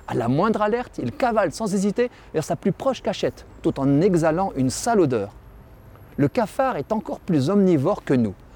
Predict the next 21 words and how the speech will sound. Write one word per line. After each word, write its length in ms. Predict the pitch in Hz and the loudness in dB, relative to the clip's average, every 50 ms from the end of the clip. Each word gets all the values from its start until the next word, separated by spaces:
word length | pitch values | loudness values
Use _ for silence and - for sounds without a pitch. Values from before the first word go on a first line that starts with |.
| - - - | -20 -6 -4
À 80 | - 135 | -4 -2
son 160 | - 202 190 | 0 0 2
menu, 380 | 190 202 214 214 240 254 254 - - - - - | 4 4 6 6 6 4 2 0 -6 -14 -6 -2
miettes, 440 | 123 156 214 208 151 - - - - - - - - - - | 2 2 2 2 0 -2 -8 -16 -20 -20 -20 -20 -20 -20 -18
fruits 380 | - - - 226 240 233 208 226 | -14 -2 0 2 4 4 4 4
et 40 | |
légumes, 380 | 220 226 196 151 160 143 110 101 - - - | 4 4 2 2 2 2 0 0 -4 -8 -8
viande, 420 | 120 113 147 220 226 196 143 101 - - - - - | -4 0 0 2 2 0 -2 -4 -6 -10 -18 -12 -4
gouttes 360 | 123 123 135 220 269 - - 165 | 0 2 4 4 4 2 0 0
de 140 | 156 190 196 | 2 2 2
graisse, 420 | 170 147 147 123 110 104 - - - - | 2 0 -2 -2 -4 -6 -10 -14 -12 -12
sucre 480 | - - - - 240 196 - - - - - | -10 -6 -2 -2 -2 -2 -2 -8 -10 -4 0
et 100 | 139 143 | 0 2
amidon, 420 | 165 208 240 220 175 160 123 117 - - - - - | 4 4 4 4 2 0 -2 -4 -8 -16 -20 -2 0
mais 140 | 160 156 175 | 2 2 2
aussi 220 | 175 - 226 196 | 2 2 0 0
tissus 380 | - - 277 254 - - 302 - | 0 0 0 0 0 0 -2 -2
sales, 380 | - - 147 117 104 98 101 - - - | 0 0 0 0 0 -4 -8 -12 -20 -20
cheveux, 540 | - - - - 277 254 196 170 143 117 104 - - | -16 -10 -2 0 2 2 2 2 2 0 -2 -4 -4
carton, 460 | - 220 226 - - - - 165 123 - - - | -4 -4 -4 -6 -8 -4 -2 -2 -2 -2 -4 -6
papier, 400 | 120 113 - - - 160 135 113 | -6 -6 -6 -4 0 0 0 0